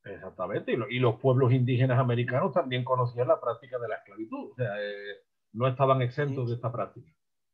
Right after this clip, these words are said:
Speaker 1: En Sevilla, pues, este arzobispo se da cuenta de que hay una población negra que está totalmente excluida, porque muchos por enfermedad o por cuestiones parecidas, sus amos ya no los quieren y los abandonan,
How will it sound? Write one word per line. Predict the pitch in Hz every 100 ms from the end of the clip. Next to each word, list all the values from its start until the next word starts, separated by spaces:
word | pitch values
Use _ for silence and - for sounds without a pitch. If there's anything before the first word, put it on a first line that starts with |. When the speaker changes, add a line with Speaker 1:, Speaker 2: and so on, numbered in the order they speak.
| _ _ _ _ _
Speaker 1:
En | 117
Sevilla, | 117 123 175 196 226
pues, | 208 139 -
este | 120 123 131
arzobispo | 123 143 185 - 208 233 _ _ _ _ _
se | - 131
da | 156 -
cuenta | 185 190 143
de | 127
que | 131
hay |
una | 147 139
población | 143 139 135 143
negra | 180 151
que | 120
está | 127
totalmente | 131 127 135 139 127 139
excluida, | - 131 180 156
porque | - - - _ _ _ _ _ _ _ _
muchos | - 120 156 175
por | 127 135
enfermedad | 120 117 107 104 135 - 117
o | 107
por | 113 104 101 98 - _ _ _ _ _ _ _ _ _ _
cuestiones | 113 120 131 143
parecidas, | 127 123 120 180 123
sus | - 120
amos | 156 160 120
ya | 131
no | 147
los | 135
quieren | 127 180 143 113
y |
los | 107 -
abandonan, | 107 110 160 170 202